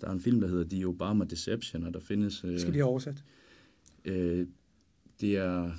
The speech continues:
Speaker 2: Obama-snyden, eller
Speaker 1: Ja,
Speaker 2: sådan.
Speaker 1: altså,
Speaker 2: Ja,
Speaker 1: ja,
Speaker 2: bedraget.
Speaker 1: bedraget Obama,
Speaker 2: Ja, ja,
Speaker 1: kan man
Speaker 2: ja,
Speaker 1: sige.
Speaker 2: ja.
Speaker 1: Jeg kalder det, jeg kalder det også for illusionen
Speaker 2: Nå
Speaker 1: Obama.
Speaker 2: ja, selvfølgelig.
Speaker 1: Men altså, det,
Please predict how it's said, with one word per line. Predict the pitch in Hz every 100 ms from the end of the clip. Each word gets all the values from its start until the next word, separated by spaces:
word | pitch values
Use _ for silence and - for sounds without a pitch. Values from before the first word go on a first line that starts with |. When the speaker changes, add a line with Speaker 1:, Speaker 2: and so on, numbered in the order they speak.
| -
Speaker 2:
Obama-snyden, | 139 131 156 - 139 139 143 143
eller | 131 107
Speaker 1:
Ja, | 107 113
Speaker 2:
sådan. | 110
Speaker 1:
altså, | 90 95
Speaker 2:
Ja, |
Speaker 1:
ja, | 90 -
Speaker 2:
bedraget. | 101 151 139 123 -
Speaker 1:
bedraget | 107 120 131 123 92
Obama, | 90 98 101 107
Speaker 2:
Ja, | 90 78
ja, | 143
Speaker 1:
kan | 87
man | 87
Speaker 2:
ja, |
Speaker 1:
sige. | - 92 90
Speaker 2:
ja. | 135 - - _
Speaker 1:
Jeg | -
kalder | 104 104 92
det, | 92 87
jeg | 107 107
kalder | - 87
det | 87
også | 92
for | -
illusionen | 90 95 90 101 104 87
Speaker 2:
Nå | 82
Speaker 1:
Obama. | 82 - -
Speaker 2:
ja, | - -
selvfølgelig. | 139 135 127 127 - - -
Speaker 1:
Men | - 95
altså, | 95 87
det, | 110 117 107